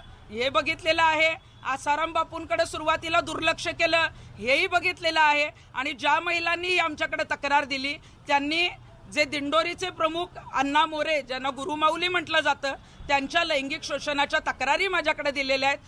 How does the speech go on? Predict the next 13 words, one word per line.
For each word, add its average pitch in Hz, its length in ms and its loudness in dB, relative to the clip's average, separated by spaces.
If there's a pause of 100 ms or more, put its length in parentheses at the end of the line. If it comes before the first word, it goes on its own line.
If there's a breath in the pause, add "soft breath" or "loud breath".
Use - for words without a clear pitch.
(200 loud breath)
त्याचे 277 220 2
आणखीन 302 420 2
काही 392 180 2
पुरावे 339 360 0
आल्यानंतर 285 600 -2 (260 loud breath)
त्या 285 140 4
संदर्भामध्ये 277 720 -4
मी 294 160 -2
रीतसर 277 340 -4
पत्रकार 269 460 -2
परिषद 254 420 -6
घेणार 220 300 -2
आहे. 180 80 -8